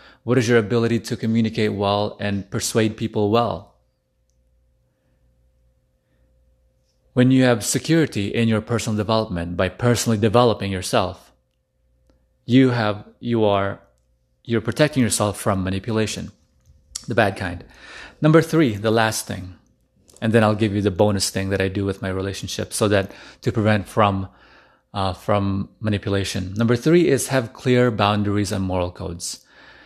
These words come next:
Clear boundaries and moral codes. Moral codes are essentially boundaries. A moral code is what you won't do and what you will do, what you're willing to do, what you're not willing to do. And you want to live by the mantra, "I will never do anything I wouldn't,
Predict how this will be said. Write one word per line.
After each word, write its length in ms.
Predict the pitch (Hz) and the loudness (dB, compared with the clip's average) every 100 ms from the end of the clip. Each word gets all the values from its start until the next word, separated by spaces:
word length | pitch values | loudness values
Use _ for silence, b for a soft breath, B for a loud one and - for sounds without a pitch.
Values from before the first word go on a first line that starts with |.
| b b b | b b b
Clear 240 | - 151 127 | 4 4 4
boundaries 640 | 120 139 147 143 143 120 | 2 2 2 2 0 0
and 100 | 113 | 0
moral 220 | 107 98 | 0 0
codes. 240 | 95 95 117 | -4 -2 4
Moral 160 | 180 | 4
codes 240 | 151 151 123 | 4 2 2
are 100 | 113 | 0
essentially 460 | - 117 107 104 | 0 -2 -2 -4
boundaries. 720 | 95 92 95 90 87 101 - b b b - | 0 -2 -2 -8 -10 -14 -16 b b b 0
A 60 | |
moral 240 | 160 170 160 | 4 4 4
code 340 | - 139 127 | 2 2 2
is 520 | 131 127 120 117 - b b b _ | -2 0 0 0 -6 b b b _
what 480 | - - 127 139 139 | -14 2 4 4 2
you 160 | 127 | 2
won't 280 | 120 120 110 | 2 0 0
do 340 | 117 135 160 - | -2 -2 -4 -8
and 160 | 120 120 | -2 0
what 220 | 117 - | 0 2
you 80 | 117 | 2
will 220 | 110 104 | 2 0
do, 280 | 95 87 98 _ _ | -4 -10 -12 _ _
what 140 | 117 117 | -4 0
you're 180 | 113 110 | 2 4
willing 280 | 139 165 151 | 4 4 0
to 80 | |
do, 360 | 117 131 131 127 _ | 0 0 0 -4 _
what 200 | - 110 | -10 -6
you're 60 | 113 | -2
not 260 | 107 104 95 | 0 0 0
willing 200 | 98 92 | -2 -4
to 80 | |
do. 180 | 87 98 | -4 -2
And 140 | 98 110 | 0 2
you 80 | |
want 140 | 110 113 | 2 4
to 60 | |
live 200 | 117 147 | 2 2
by 160 | 139 131 | 2 2
the 80 | 117 | 2
mantra, 460 | 110 110 107 110 | 2 0 0 -2
"I 100 | 107 | 0
will 180 | 104 104 | -2 0
never 320 | 110 135 139 | 2 2 2
do 220 | 131 131 123 | 2 2 2
anything 480 | 123 - 117 113 - | 0 0 -2 -2 -2
I 120 | 104 | -2
wouldn't, 360 | 101 98 95 | -2 -4 -6